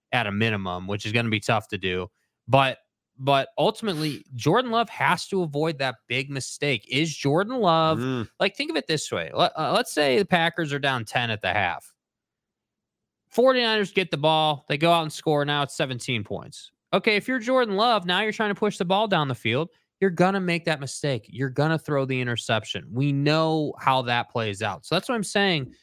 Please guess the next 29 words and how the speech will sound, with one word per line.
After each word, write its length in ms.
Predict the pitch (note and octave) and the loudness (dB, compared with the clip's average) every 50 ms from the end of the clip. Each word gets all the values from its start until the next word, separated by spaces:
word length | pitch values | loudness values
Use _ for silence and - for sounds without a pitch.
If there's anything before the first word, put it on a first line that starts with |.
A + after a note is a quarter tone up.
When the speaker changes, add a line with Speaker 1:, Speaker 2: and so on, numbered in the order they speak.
| _ _ _ _ _ _ | _ _ _ _ _ _
Speaker 1:
If 200 | E3 C#3+ - D3+ | -2 -2 0 2
you're 180 | D#3 F#3 A3 | 4 4 4
the 100 | B3+ C#4 | 4 0
forty-niners, 800 | - - A#3 A#3 A3+ A3+ G#3 F3 D3+ D3+ E3+ F3+ F#3+ F#3+ D#3+ C3 | 0 0 0 0 2 2 2 4 4 4 4 2 0 -2 -2 0
you're 140 | B2+ D#3+ G#3 | 0 2 2
looking 260 | A#3 A#3 A3+ - A3 | 2 2 0 0 -2
at 140 | G#3+ G#3 - | -2 -2 -2
this 220 | - F3 E3 - | -2 -4 -4 -2
game 240 | - E3+ D#3+ D#3 C#3+ | -2 0 0 0 -2
and 80 | C3+ C#3 | -2 -2
you're 100 | D#3 E3 | -2 -2
saying, 320 | - - E3 D3+ D3 D3+ | -2 0 0 0 2 0
"Okay, 460 | D3+ D3 - C3+ A#2+ A#2 A2+ G#2+ G#2 - _ _ _ _ _ _ _ - - - _ _ | 0 2 2 2 4 4 2 0 -2 -4 _ _ _ _ _ _ _ -20 -20 -20 _ _
our 260 | - C#3+ E3+ G3 A#3 | 6 6 8 6 6
objective 640 | B3+ A3+ F3+ D#3 C#3+ D#3+ D#3 D3+ - - D3+ C3+ B2 - | 2 0 0 0 0 0 0 -2 -4 -6 -6 -6 -6 -4
here 440 | B2+ A2 G#2 G2 G2 F#2+ F#2+ - _ _ _ _ _ - | -2 -2 -2 -2 -2 -4 -6 -10 _ _ _ _ _ 0
is 180 | D3+ C#3 - | 0 0 0
to 80 | - D#3+ | -2 0
put 220 | - D#3 D3 C#3+ | 0 0 0 0
twenty 320 | - - D3 D3+ F3 G3 F#3+ | -2 -2 0 0 0 0 -2
points 380 | - E3+ E3 E3 D#3+ D3+ - | -2 -2 -2 -2 0 0 0
on 160 | C#3+ C3+ C3+ | 0 0 0
the 60 | C#3 C3 | -2 -2
board 300 | A#2+ A#2+ A#2 A#2+ A#2 A#2 | 0 2 2 2 2 0
in 80 | A2+ | -2
the 80 | A#2 A2 | -2 -2
first 80 | G2+ | 0
Speaker 2:
Yes. 300 | G#2+ A2 G#2+ G2 F#2 - | 2 4 4 4 2 2
Speaker 1:
half 420 | - A2+ G#2 G2+ G2+ G2 F#2+ - | 2 2 4 4 2 0 0 -4